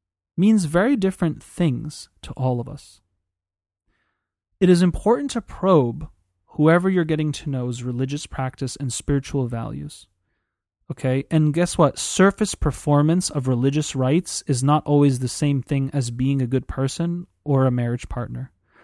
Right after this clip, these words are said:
There are people that appear to be good Muslims, but they fail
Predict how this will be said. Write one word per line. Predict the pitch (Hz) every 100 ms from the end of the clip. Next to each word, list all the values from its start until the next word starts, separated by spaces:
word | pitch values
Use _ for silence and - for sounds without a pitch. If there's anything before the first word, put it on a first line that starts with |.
| _ _
There | 160
are | 165 165
people | 208 220 202 196
that | 175 160 156 -
appear | - - 247 277
to | 208
be | 160
good | 151 135
Muslims, | 135 - 147 151
but | 139 139
they | 139 127
fail | - 185 196 127 110 -